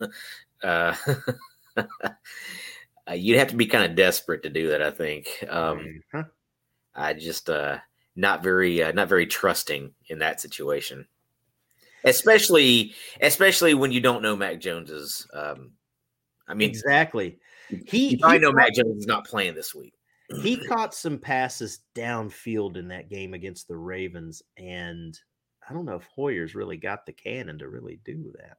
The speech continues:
Speaker 2: you
Speaker 1: Yeah.
Speaker 2: know?
Speaker 1: Do you, do you trust Brian Hoyer, Hoyer or, uh, Bailey Zappi enough to throw out a New England wide receiver in your lineup?
Speaker 2: I don't know. With what, with, with Hoyer's lack of arm strength, I, that just screams Jakobi Meyers to me all day. Just,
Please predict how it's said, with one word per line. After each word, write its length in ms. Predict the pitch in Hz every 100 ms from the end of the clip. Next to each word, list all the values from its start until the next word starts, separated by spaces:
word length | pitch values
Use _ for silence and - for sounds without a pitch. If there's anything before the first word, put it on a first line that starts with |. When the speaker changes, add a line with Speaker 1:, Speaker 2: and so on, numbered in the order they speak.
| _
Speaker 2:
you 80 | -
Speaker 1:
Yeah. 80 | 101
Speaker 2:
know? 40 | 131 _ _ _ _ _ -
Speaker 1:
Do 60 |
you, 320 | 113 110 120
do 100 | 92
you 160 | 117 120
trust 340 | 110 143 135
Brian 300 | 117 117 123
Hoyer, 380 | 110 120 123 - -
Hoyer 340 | 120 123 117
or, 220 | 104 92 90
uh, 140 | 85
Bailey 400 | - 101 107 101
Zappi 400 | 92 104 104 92
enough 400 | 85 87 87 -
to 440 | - 90 85 82 76 _
throw 240 | 107 101 95
out 180 | 95
a 40 | 90
New 220 | 85 90
England 460 | 92 85 85 80 73
wide 220 | 85 87
receiver 340 | 80 - 87 78
in 40 |
your 120 | 76 78
lineup? 300 | 82 76 - _ _ _ _ _ - -
Speaker 2:
I 60 |
don't 120 | 127
know. 120 | 110 104
With 220 | 110 -
what, 300 | 127 110 -
with, 340 | 127 127 113 117 - - -
with 180 | 131 123
Hoyer's 560 | - 156 156 135 120 -
lack 380 | 120 131 135 123
of 100 | 107
arm 260 | 120 127
strength, 400 | 113 - 104 101
I, 100 | 117
that 340 | 117 113 135 -
just 200 | 117 -
screams 420 | - 117 113 107
Jakobi 400 | 107 - 110 104
Meyers 400 | 101 104 101 92
to 60 | 90
me 200 | 98 95
all 200 | 85 82
day. 260 | 92 87
Just, 220 | 82 87